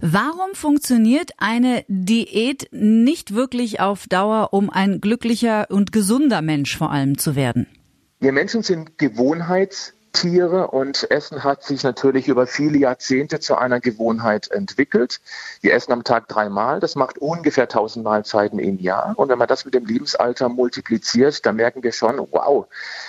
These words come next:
Speaker 2: das, was wir heute essen, haben wir gestern gegessen, haben wir letzte Woche, letzten Monat, letztes Jahr gegessen. Und es hat sich bewährt. Es schmeckt, es macht satt, es ist einfach zu beschaffen. Ich weiß, wo ich es bekomme, wie es gelagert werden muss, wie es zubereitet werden muss und es ist verträglich.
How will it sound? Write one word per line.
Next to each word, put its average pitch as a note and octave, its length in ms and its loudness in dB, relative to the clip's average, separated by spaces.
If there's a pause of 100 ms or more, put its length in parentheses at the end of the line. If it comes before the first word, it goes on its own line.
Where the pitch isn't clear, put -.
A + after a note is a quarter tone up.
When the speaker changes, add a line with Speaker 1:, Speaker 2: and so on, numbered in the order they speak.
(160)
Speaker 2:
das, - 240 0
was D#3 160 -4
wir C#3+ 100 -2
heute B2+ 300 2
essen, D3 320 0
haben B2+ 140 2
wir A2 60 4
gestern D3 360 0
gegessen, D#3 400 0
haben C3 100 0
wir A#2+ 80 2
letzte A#2 300 0
Woche, B2+ 180 2
letzten C3 280 -2
Monat, A#2+ 260 2
letztes - 300 -6
Jahr G2 140 0
gegessen. - 480 -8
Und A#2 140 0
es C3+ 140 0
hat D3+ 100 0
sich - 160 -8
bewährt. C#3+ 460 2
Es F#2 100 -6
schmeckt, D3+ 320 -2
es - 120 -16
macht G2 200 -6
satt, C#3+ 240 2
es - 120 -6
ist - 60 2
einfach A2+ 220 -4
zu - 160 -8
beschaffen. - 480 -2
Ich - 160 -10
weiß, G#2 240 0
wo F2 80 -2
ich - 60 -4
es - 60 -10
bekomme, D3 420 0
wie G#2 80 -4
es - 180 -4
gelagert B2 460 0
werden C#3 260 -2
muss, C#3+ 220 -2
wie - 20 -10
es - 140 -8
zubereitet E3+ 500 2
werden D3 240 2
muss C#3+ 200 -4
und C#3 140 -2
es C3 120 -2
ist B2+ 100 2
verträglich. - 640 -4